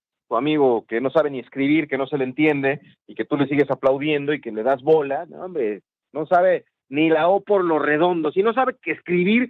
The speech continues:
¿qué va a saber de boxeo? Y entonces con una persona, como sí sabe, este, Eduardo, eh, Camarena,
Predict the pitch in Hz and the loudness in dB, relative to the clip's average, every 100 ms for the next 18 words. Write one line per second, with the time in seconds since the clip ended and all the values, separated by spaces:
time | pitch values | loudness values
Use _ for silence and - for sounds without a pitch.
0 | - - 226 220 220 208 214 202 160 - | -6 -2 0 0 -4 -4 -4 -6 -6 0
1 | 208 180 131 _ _ - 135 175 202 185 | 2 2 -2 _ _ -8 -2 0 0 -2
2 | 135 151 208 208 196 190 151 143 - - | -2 0 0 0 -2 0 0 -2 -10 -12
3 | 127 127 - 190 - 180 139 131 135 113 | -4 -4 -4 -2 0 0 0 -4 -4 -8
4 | 104 _ 113 107 104 98 104 117 143 147 | -10 _ -6 -4 -4 -4 -2 0 2 2
5 | 151 147 143 139 127 - _ _ _ 110 | 0 2 2 2 0 -4 _ _ _ -4
6 | 110 113 110 110 151 156 175 165 151 165 | -2 0 0 0 0 2 2 0 0 -2